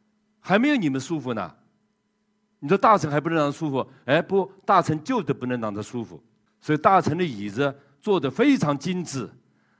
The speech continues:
但是呢，坐板深度才三十公分，也就你只能坐个屁股尖儿。坐个屁股尖儿不要紧，它前面比后边低两公分，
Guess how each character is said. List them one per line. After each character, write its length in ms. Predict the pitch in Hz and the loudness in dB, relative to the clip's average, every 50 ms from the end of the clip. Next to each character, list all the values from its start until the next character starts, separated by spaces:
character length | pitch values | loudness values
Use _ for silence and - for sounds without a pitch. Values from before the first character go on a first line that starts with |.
| _ _ _ | _ _ _
但 140 | - 208 190 | 0 2 2
是 100 | 147 175 | 4 2
呢， 80 | 170 170 | 2 2
坐 220 | - 269 247 220 | 2 2 2 2
板 200 | 160 131 120 127 | 2 2 0 0
深 240 | 127 - - 247 233 | -2 -2 -2 -2 -2
度 100 | 208 190 | -2 -4
才 240 | 170 - 147 156 147 | -2 -2 -2 -2 -4
三 260 | 127 - 226 240 226 | -2 -2 0 0 0
十 100 | 190 165 | -2 -4
公 160 | 127 139 135 | -4 -4 -4
分， 200 | 127 143 139 131 135 _ _ | -4 -4 -4 -6 -8 _ _
也 100 | - 131 | -8 -4
就 140 | 123 165 170 | 0 0 0
你 140 | 151 127 110 | 0 -2 -6
只 160 | - - 131 | -8 -6 -8
能 80 | 135 135 | -6 -6
坐 100 | 151 131 | -6 -6
个 80 | 117 | -8
屁 180 | 110 - - 113 | -8 -10 -12 -12
股 80 | 104 | -10
尖 140 | 95 104 107 | -8 -8 -8
儿。 100 | 104 95 _ _ _ _ _ _ _ _ _ _ _ _ _ _ _ _ | -8 -10 _ _ _ _ _ _ _ _ _ _ _ _ _ _ _ _
坐 140 | - 240 240 | 0 2 2
个 60 | 233 | 2
屁 120 | 165 226 | 2 2
股 60 | 247 | 4
尖 100 | 226 254 | 6 6
儿 40 | 247 | 6
不 100 | 175 233 | 8 8
要 120 | 233 208 170 | 8 8 8
紧， 240 | 131 143 123 101 - - _ _ _ | 6 2 -2 -2 -4 -10 _ _ _
它 160 | - 233 233 | 0 0 2
前 400 | - - - 151 147 170 190 220 | 2 0 -2 -2 0 0 0 2
面 180 | 247 262 240 175 | 0 0 0 0
比 140 | 135 147 | -2 -4
后 240 | 143 - - 269 262 | -4 -2 -2 -2 0
边 180 | 170 175 160 156 - - _ _ _ _ _ _ _ _ _ _ _ _ _ | 0 0 0 -2 -6 -12 _ _ _ _ _ _ _ _ _ _ _ _ _
低 240 | - 220 220 226 220 | -8 -4 -4 -2 -2
两 260 | 180 139 107 92 92 | 0 -2 -2 -4 -6
公 180 | 87 101 101 95 | -10 -14 -16 -14
分， 240 | 85 104 98 95 | -12 -12 -12 -12